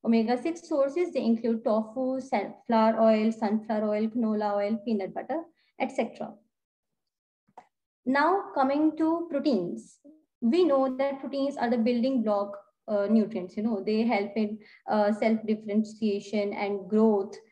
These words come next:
So, but do you know that they also manipulate how we feel and behave? Now we know that a high quality protein diet, it contains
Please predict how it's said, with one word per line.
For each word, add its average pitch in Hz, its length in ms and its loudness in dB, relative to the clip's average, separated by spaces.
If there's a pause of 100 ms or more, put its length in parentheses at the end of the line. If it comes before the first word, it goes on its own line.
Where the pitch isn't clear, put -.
(200)
So, - 520 -4
but 254 240 2
do 302 80 -2
you 330 160 2
know 330 160 2
that 339 180 4 (100)
they 269 160 0
also 240 440 -2
manipulate 233 580 2
how 254 460 -2
we 320 140 -6 (100)
feel 220 220 -2
and 240 100 2
behave? 226 360 -2 (640)
Now 262 200 4
we 427 140 4
know 262 300 4
that 240 120 -2
a 269 80 0
high 262 340 0
quality 320 400 0
protein 277 420 -6
diet, 214 240 0
it 254 160 -8
contains 294 380 -2